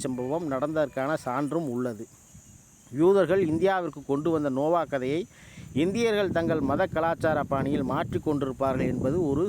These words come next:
சாத்தியம் அப்படின்றது தான் இன்னைக்கு நண்பர்களே நம்ம உங்ககிட்ட சொல்லக்கூடிய விஷயம். ஒரே சம்பவம், பல கதைகள், ஒரே உண்மை, பல வடிவங்கள். முக்கியமானது என்னவென்றால் இந்த கதைகள் எல்லாம் நமக்கு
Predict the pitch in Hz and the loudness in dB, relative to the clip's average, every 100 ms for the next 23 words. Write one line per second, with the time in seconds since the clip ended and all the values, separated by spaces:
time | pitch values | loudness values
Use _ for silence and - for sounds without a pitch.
0 | - 143 165 - 185 170 120 - - - | -2 -2 -2 -2 0 0 0 -6 -14 -16
1 | - - - 120 131 139 127 117 135 170 | -14 -12 -6 -4 -2 -2 -2 -2 0 0
2 | 117 - - - - - 127 156 147 143 | -2 -8 -14 -16 -12 -8 -4 -4 -2 -4
3 | 107 120 131 139 139 156 123 98 - - | -4 -6 -4 -2 -2 -2 -2 -6 -18 -20
4 | - - - - 123 135 135 123 135 143 | -20 -20 -20 -10 -6 -4 -2 -2 -2 -2
5 | 127 117 120 107 104 104 98 - 117 156 | -4 -6 -8 -8 -8 -8 -10 -10 -8 -8
6 | 240 - - - 117 120 180 196 185 165 | -10 -18 -20 -18 -6 0 2 2 -2 0
7 | 147 151 180 - 127 151 151 151 143 135 | 0 0 -4 -4 -2 0 0 0 0 -2
8 | 170 - 120 127 165 147 135 135 165 - | -2 -4 -4 0 0 0 -2 -2 -4 -4
9 | 123 139 131 151 160 156 143 160 131 120 | -2 0 0 0 0 0 -2 -4 -4 -4
10 | 185 185 175 170 147 139 135 117 117 139 | 0 0 0 0 -2 -2 -4 -4 -4 -4
11 | 190 - - - - - 160 165 - 165 | -6 -18 -18 -18 -12 -4 0 0 -2 -4
12 | 190 202 185 151 160 175 147 147 | 0 0 2 2 0 0 -2 -2